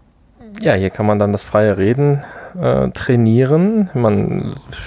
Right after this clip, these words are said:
steht in einem Konferenzraum und hat, äh,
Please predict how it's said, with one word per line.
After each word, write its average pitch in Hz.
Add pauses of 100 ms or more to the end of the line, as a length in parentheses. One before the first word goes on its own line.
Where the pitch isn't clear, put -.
(200)
steht 117
in 104
einem 101
Konferenzraum 143
und -
hat, - (120)
äh, 98